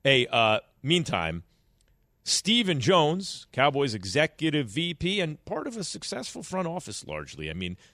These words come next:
they have good drafts. They, they, they collect talent. On one oh five three, The Fan, Jerry Jones' son.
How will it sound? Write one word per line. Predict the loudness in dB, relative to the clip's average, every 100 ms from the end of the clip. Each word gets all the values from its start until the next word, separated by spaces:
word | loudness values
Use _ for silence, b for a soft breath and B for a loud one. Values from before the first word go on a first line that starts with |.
| -12
they | -8
have | -6
good | -6 -6
drafts. | -4 -2 -2 -2 -6
They, | -8 -8
they, | -8 -12 -12
they | -14
collect | -12 -6 -4 -4 _ _
talent. | -2 -2 -2 -6 _ _ _ _ _ _ _ _
On | -6 -4 -2
one | 0
oh | -2
five | -2 0 2 0
three, | -2 -6 -4 -2 -2 -2 -4
The | -4
Fan, | -4 -2 0 2 0
Jerry | -2 -2 -2
Jones' | -4 -4 -4 -4
son. | -2 -2 -4